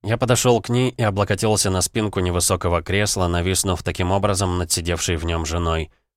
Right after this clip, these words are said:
Паразит приоткрыл один глаз, оглядел меня с ног до головы, потянулся, выпустив и снова втянув огромные когти, и исчез. «Это он пост тебе передал», заметила Клара, на секунду оторвавшись от журнала.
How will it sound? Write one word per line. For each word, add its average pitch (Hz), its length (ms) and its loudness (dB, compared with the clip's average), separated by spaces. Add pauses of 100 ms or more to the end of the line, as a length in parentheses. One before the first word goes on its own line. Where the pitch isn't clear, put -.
(180)
Паразит 123 340 0
приоткрыл 131 380 2
один 123 260 2
глаз, 98 480 0
оглядел 90 460 0
меня 87 280 0
с - 120 -2
ног 87 180 -2
до 82 120 -4
головы, 82 420 0
потянулся, 92 680 -4 (300)
выпустив 123 640 -2
и 92 140 -2
снова 95 340 2
втянув 92 380 -2
огромные 85 460 0
когти, 98 420 -4 (260)
и 92 160 -4
исчез. - 460 -4 (1040)
«Это 165 220 -2
он 175 180 4
пост 120 460 0
тебе 127 240 -2
передал», 120 580 0 (380)
заметила 87 420 0
Клара, 92 300 2
на 87 120 0
секунду 90 420 -2
оторвавшись 82 580 -2
от 80 120 -6
журнала. 82 560 -2